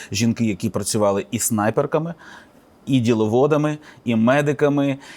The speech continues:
і в піхоті, в штурмових підрозділах так само. Хотілося б ще трохи поговорити про охорону здоров'я.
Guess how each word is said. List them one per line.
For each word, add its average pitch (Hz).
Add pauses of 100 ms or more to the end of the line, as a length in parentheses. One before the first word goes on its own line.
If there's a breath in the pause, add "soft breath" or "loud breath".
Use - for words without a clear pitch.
(280 loud breath)
і 127
в -
піхоті, 131
в -
штурмових 107
підрозділах 107
так 107
само. 98 (320 loud breath)
Хотілося 151
б 120
ще 139
трохи 135 (140)
поговорити 123
про 127 (280)
охорону 123
здоров'я. 127